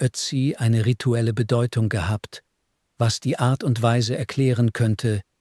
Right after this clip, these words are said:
wie er und seine Ausrüstung aufgefunden wurden. Eine eindeutige Antwort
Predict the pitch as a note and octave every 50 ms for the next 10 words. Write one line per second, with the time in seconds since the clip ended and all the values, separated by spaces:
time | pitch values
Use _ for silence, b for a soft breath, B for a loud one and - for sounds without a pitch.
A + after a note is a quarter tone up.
0 | _ _ _ _ - B2 B2 - - B2+ B2 B2 B2 B2+ - - A#2+ - C3 A#2
1 | A2+ B2+ - C#3 B2+ A#2+ - - - B2+ A2 - - - A#2+ A2 C#3+ - D3 A#2
2 | G#2+ - - A#2 - - A2 G2 - - G#2 F#2 F#2+ F#2 F#2 - - E2+ D#2+ -
3 | _ _ _ _ _ _ _ _ _ _ _ _ _ _ _ _ _ _ _ _
4 | _ - A#2+ A#2 A#2 A#2 A2+ B2 - D3+ C3 C3+ C3+ A#2+ B2 A2+ A2 - A2 G#2
5 | B2+ - B2+ B2 C3 - - - A#2+ A#2 A#2 A#2 - - -